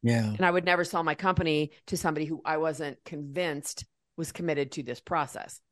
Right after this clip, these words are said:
Speaker 2: right?
Speaker 1: Yeah.
Speaker 2: So the only other option is, do I then just close my doors, or do I, again, bring in a partner? That's really the logical thing for me to do. Bring in somebody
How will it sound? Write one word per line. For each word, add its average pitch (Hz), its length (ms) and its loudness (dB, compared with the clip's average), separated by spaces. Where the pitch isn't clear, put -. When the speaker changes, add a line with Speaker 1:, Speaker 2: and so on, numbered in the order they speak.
Speaker 2:
right? 147 300 2
Speaker 1:
Yeah. 117 280 8
Speaker 2:
So 180 400 8
the 185 240 2
only 190 180 4
other 170 180 8
option 180 480 6
is, 151 680 2
do 175 160 8
I 151 160 10
then 147 320 6
just 139 180 -2
close 160 240 6
my 143 140 6
doors, 214 580 12
or 185 140 6
do 175 100 6
I, 156 220 4
again, 156 260 0
bring 165 160 -2
in 165 80 0
a 147 60 0
partner? 151 340 2
That's 180 300 4
really 156 220 2
the 143 120 0
logical 127 420 0
thing 120 200 -10
for - 100 -12
me 117 140 -6
to 131 100 -4
do. 120 140 -8
Bring 143 220 -2
in 143 100 -4
somebody 139 560 -4